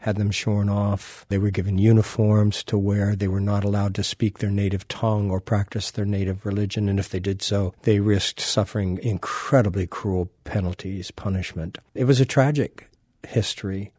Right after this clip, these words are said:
part of the history of how our white society treated our Native American brothers and sisters. There was a law passed in the late eighteen hundreds that allowed the government to take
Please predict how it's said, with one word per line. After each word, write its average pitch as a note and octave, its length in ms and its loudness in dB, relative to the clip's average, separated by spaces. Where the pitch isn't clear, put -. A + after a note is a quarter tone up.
part A2 160 2
of F#2+ 60 0
the F#2+ 60 0
history G2+ 400 0
of F#2 320 -4
how G#2 180 2
our G2+ 120 0
white G2 240 0
society G2 600 -2
treated F#2+ 520 -2
our F#2 400 -4
Native G2+ 220 2
American F#2 840 -2
brothers F#2 440 -2
and F#2 120 -4
sisters. - 800 -6
There C3+ 140 4
was B2+ 180 6
a D3+ 40 4
law F3 460 6
passed B2 640 0
in A2 120 0
the G#2 80 2
late A2 360 2
eighteen G#2+ 420 -2
hundreds F2 720 -4
that F#2+ 160 -2
allowed G2+ 320 2
the A#2 80 0
government F#2 760 -2
to G2+ 280 -2
take - 580 0